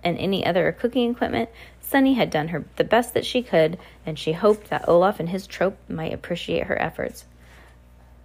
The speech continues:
"Café Friday, sorbet, toast tartar," she announced. "What is this?" Count Olaf asked suspiciously,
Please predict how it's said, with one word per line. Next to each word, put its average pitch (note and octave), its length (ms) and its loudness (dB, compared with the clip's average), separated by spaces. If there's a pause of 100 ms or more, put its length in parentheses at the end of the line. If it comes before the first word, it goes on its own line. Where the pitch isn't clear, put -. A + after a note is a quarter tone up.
(120)
"Café A#3 600 4
Friday, C#4+ 720 4
sorbet, B3+ 760 4
toast B3+ 380 2
tartar," A#3+ 440 0
she A3+ 220 0
announced. G#3 580 -4 (480)
"What - 220 0
is D#3+ 180 -2
this?" - 400 2
Count - 220 -6
Olaf D#3+ 360 0
asked - 260 -4 (160)
suspiciously, F#3 960 -4